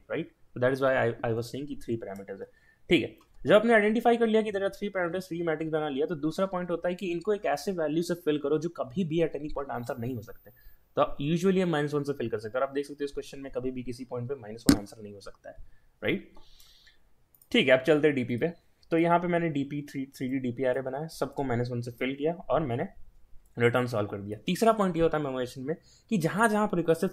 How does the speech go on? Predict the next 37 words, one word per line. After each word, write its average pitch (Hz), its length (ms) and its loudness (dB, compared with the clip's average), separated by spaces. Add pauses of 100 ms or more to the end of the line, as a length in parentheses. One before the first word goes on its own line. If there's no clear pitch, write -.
कॉल 165 160 6
लगा 123 220 4
रहे 110 100 -2
हो, 98 120 -8 (240)
पहले 220 200 4
चेक 247 300 -2
करो 165 220 2
कि 208 140 -6
उस, - 380 -4
जिस 170 200 -4
स्टेट 180 200 -4
के 196 100 -6
लिए 190 60 0
आप 180 60 -4
रिकर्सिव 170 300 -2
कॉल 170 180 0
लगा 143 220 2
रहे 151 80 2
हो, 147 60 2
उसके 143 180 -4
लिए 160 100 0
आंसर 143 240 -2
पहले 139 240 -6
से 156 100 -4
स्टोर्ड 147 280 -2
है 151 180 0
या 139 80 2 (140)
नहीं, 101 140 -16 (460)
राइट? 175 260 0 (200)
तो 156 60 -6
पहले 156 200 0
मैं 165 60 0
वही 139 160 2
चेक - 200 -8
करूँगा। 101 280 -12 (640)
If 240 160 2 (140)
D 151 80 2